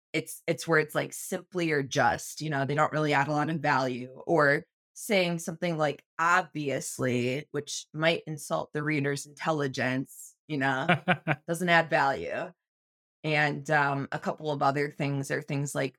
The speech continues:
Speaker 1: avoiding fancy words. That's also in the Elements of Style. Um, it makes a lot of sense for an internet reader who's trying to skim. And, um, you know, the fact that in general,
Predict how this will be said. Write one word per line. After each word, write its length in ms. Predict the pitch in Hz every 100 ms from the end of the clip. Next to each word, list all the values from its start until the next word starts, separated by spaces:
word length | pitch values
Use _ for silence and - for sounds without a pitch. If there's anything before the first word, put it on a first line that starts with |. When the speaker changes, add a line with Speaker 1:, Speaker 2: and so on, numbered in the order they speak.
| -
Speaker 1:
avoiding 520 | 147 139 156 147 147
fancy 500 | 139 147 139 - 143
words. 480 | 139 135 135 147 147
That's 180 | 139 143
also 300 | 139 - 147
in 120 | 147
the 120 | 151
Elements 400 | 143 147 151 139
of 80 | 143
Style. 720 | - 147 143 143 147 147 160 -
Um, 400 | 143 139 139 135 -
it 80 | 143
makes 280 | 139 135 147
a 40 |
lot 180 | 147 143
of 100 | 139
sense 360 | - 135 -
for 160 | - 151
an 160 | 151 151
internet 440 | 196 196 139 -
reader 400 | 156 139 139 135
who's 260 | 139 139 -
trying 380 | 143 135 135
to 140 | 139 143
skim. 720 | - - 190 185 143 127 139 -
And, 480 | 143 139 131 123 135 - _ _ _ _
um, 560 | 151 143 135 135 131 -
you 140 | - 147
know, 300 | 139 143 127 _ _ _ 160
the 60 |
fact 360 | - 156 147 - -
that 360 | 147 131 131 - _ _ _ _ _ _ -
in 180 | 185 147
general, 640 | 175 175 165 156 147